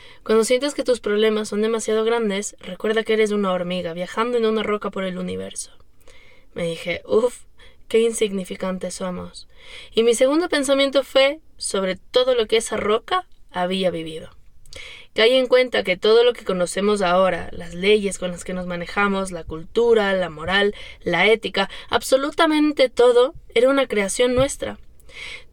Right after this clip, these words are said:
Todo en lo que basamos nuestra vida fue creado o construido por el ser humano.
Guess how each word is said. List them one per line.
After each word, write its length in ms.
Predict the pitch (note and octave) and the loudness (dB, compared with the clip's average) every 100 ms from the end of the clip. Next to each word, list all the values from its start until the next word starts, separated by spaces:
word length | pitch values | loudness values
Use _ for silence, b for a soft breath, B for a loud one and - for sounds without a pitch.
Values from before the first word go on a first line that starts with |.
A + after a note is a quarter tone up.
| - | -2
Todo 160 | D4+ D#4+ | 0 2
en 80 | F4 | 2
lo 140 | E4 | 2
que 100 | A#3 | 2
basamos 480 | G3+ - A#3 B3 C4 | 0 0 2 4 4
nuestra 400 | B3 G#3+ - F3+ | 2 0 -2 0
vida 420 | G3+ A3 F3+ F3+ - | 2 2 2 -2 -8
fue 280 | - B3 | 2 2
creado 720 | C4+ C4+ A#3+ G#3 A#3 G#3+ F#3 - | 2 2 4 4 2 2 0 0
o 180 | A#3 G#3+ | 0 2
construido 1040 | A3 A3 G3+ - A3 G#3 A3+ D4+ D4+ A3+ | 4 4 0 0 4 4 4 4 4 2
por 220 | F#3 G3 | 0 -2
el 120 | F#3 F3+ | -2 -4
ser 220 | - F#3 | -4 -4
humano. 460 | F3 E3+ E3 E3+ | -4 -6 -8 -12